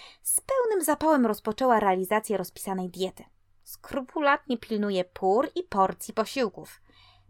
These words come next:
Pierwsze dwa tygodnie idą jej całkiem łatwo. Efekty tych starań są też bardzo satysfakcjonujące i motywujące. Pod koniec miesiąca była umówiona ze znajomymi na wspólne wyjście do restauracji.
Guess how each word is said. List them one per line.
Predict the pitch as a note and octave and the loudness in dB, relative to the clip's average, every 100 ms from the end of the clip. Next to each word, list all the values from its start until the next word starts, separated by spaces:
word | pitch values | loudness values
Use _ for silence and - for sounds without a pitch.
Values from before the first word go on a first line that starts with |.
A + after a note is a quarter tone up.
| _ | _
Pierwsze | A3+ A3+ B3 - F#3+ | 0 2 0 -4 -2
dwa | F#3+ | -2
tygodnie | G3 F#3+ G3+ A3 A3 | -2 0 0 0 -2
idą | G#3+ G#3 | -4 -4
jej | G3+ F#3 F#3 | -4 -6 -8
całkiem | - G#4+ F4+ C#4 A3+ | -4 -2 0 2 4
łatwo. | G3+ - - - - _ _ A#4 | 4 4 -2 -18 -20 _ _ -2
Efekty | - G#4+ - D#4 | 0 -4 -2 -4
tych | G3 - | -6 -2
starań | - B3 A#3 | 2 4 2
są | A3+ F3+ | -2 -6
też | - F#3 F3+ | -4 -6 -6
bardzo | F3+ A#3+ A#3+ G#3+ G3 | 4 8 8 6 -2
satysfakcjonujące | - G3 F#3+ - F#3 - F#3 F3 A3 C#4+ - D4+ - - - - | -4 -4 -4 -6 -8 -8 -6 0 0 2 2 0 -2 -20 -20 -10
i | F#3 | -4
motywujące. | F3 D3 - D#3 D#3+ F3 A3 A#3 A3 - - - - - - - - | -2 -4 -6 -8 -6 2 6 6 2 -6 -12 -16 -18 -20 -20 -20 -2
Pod | A3+ G#3+ | 0 2
koniec | - A4 G4+ - | 2 2 0 0
miesiąca | A3+ B3+ B3+ A#3+ | 0 0 0 0
była | G#3+ C4 C4 | 2 4 4
umówiona | A3+ G3+ F#3+ A3 A3+ | 4 -2 0 2 2
ze | F#3+ F#3+ | 2 0
znajomymi | G3 F#3+ F#3+ A3 G3+ | 0 0 0 0 0
na | F3 | -2
wspólne | - - B3+ A#3 G3 | -6 -6 0 0 0
wyjście | G3 - F#3 | -2 -4 -4
do | F#3 | -2
restauracji. | F3+ - F#3 E3+ E3 - G#3 | -4 -4 -6 -4 -8 -12 -20